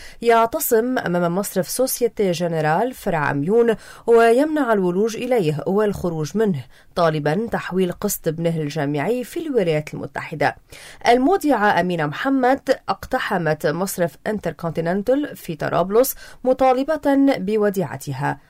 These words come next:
وفيما منع الصحفيون من دخول المصرف سمعت أصوات صراخ أمينة من الخارج كما أصوات الموظفين.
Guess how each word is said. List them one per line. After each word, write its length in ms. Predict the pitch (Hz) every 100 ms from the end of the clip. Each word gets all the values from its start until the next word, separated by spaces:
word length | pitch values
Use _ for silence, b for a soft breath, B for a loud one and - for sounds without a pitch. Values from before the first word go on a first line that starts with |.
| -
وفيما 340 | - - 170
منع 360 | 160 208 190 143
الصحفيون 800 | 143 147 - 156 160 185 220 151
من 140 | 147
دخول 300 | 143 143 180
المصرف 580 | 170 - 196 - 247 285 B B B
سمعت 540 | - 381 330 160 151
أصوات 380 | - 156 - 175
صراخ 420 | - 165 170 170
أمينة 340 | - 165 202 170
من 120 | 143
الخارج 600 | 127 - 247 262 254 214 b b - -
كما 480 | 320 202 220 285
أصوات 380 | 165 - 185 175
الموظفين. 760 | 160 143 135 135 - - 147